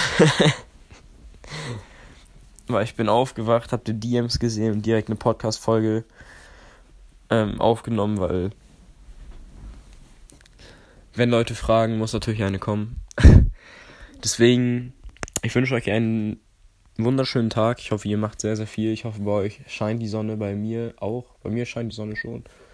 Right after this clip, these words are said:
Ähm, macht euch was Schönes, ne?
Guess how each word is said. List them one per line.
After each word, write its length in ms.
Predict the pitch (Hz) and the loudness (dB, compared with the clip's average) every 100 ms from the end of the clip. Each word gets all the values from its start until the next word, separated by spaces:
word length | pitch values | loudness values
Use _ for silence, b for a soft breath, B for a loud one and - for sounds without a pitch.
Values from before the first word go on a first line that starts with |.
| b b b b b b b _ _ | b b b b b b b _ _
Ähm, 600 | 113 117 110 107 101 104 - b b b b b _ _ _ - - - _ - b b b _ _ | -8 -6 -4 -6 -8 -10 -16 b b b b b _ _ _ -20 -20 -20 _ -20 b b b _ _
macht 220 | 117 131 | -4 -2
euch 120 | 127 117 | -2 -4
was 160 | 117 | -4
Schönes, 400 | - 117 117 113 | -4 -4 -4 -4
ne? 300 | 110 117 120 | -4 -4 -6